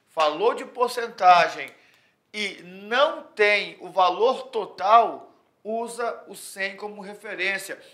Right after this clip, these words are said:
Vamos lá, ó. Um produto, né, era vendido numa loja, teve um acréscimo de vinte por cento,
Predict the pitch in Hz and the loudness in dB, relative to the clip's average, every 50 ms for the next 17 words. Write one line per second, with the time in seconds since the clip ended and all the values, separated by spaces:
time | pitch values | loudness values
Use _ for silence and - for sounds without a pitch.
0 | - - - 170 190 202 196 196 185 165 143 - - - - - _ - 208 247 | -18 -14 -12 -12 -10 -2 0 4 4 4 4 2 0 -6 -14 -20 _ -12 -8 -6
1 | 262 247 247 247 247 233 - - - 240 262 277 269 269 269 254 254 247 240 208 | -6 -2 2 4 4 4 2 0 -4 -4 -2 -2 -2 -4 -6 -10 -10 -10 -10 -10
2 | - - - - _ _ 165 185 208 220 214 - - 190 214 220 220 214 - 226 | -10 -14 -20 -20 _ _ -2 0 2 2 2 4 6 6 6 6 4 -2 -4 -4
3 | 220 208 190 160 156 185 220 233 240 247 247 247 240 240 226 220 220 220 220 214 | -6 -6 -8 -10 -16 -14 -8 -6 -4 -4 -4 -4 -8 -10 -12 -10 -10 -8 -8 -8
4 | 196 190 202 214 220 220 208 202 185 - 160 131 117 - - - _ _ _ - | -6 -2 -2 2 6 6 6 6 4 0 -6 -10 -10 -12 -16 -20 _ _ _ -2
5 | 208 233 240 240 226 233 226 226 220 214 214 - 185 196 214 226 220 - - 214 | 2 4 4 4 2 -2 -2 0 0 0 -2 -4 -4 -2 0 0 -2 -2 -6 -14
6 | 214 208 196 202 165 202 240 247 247 254 240 - 226 233 - - - 202 214 226 | -16 -16 -16 -16 -16 -16 -18 -16 -16 -18 -8 -6 -6 -6 -6 -8 -4 -2 0 0
7 | 220 208 208 - 170 127 | 0 0 -2 -6 -12 -18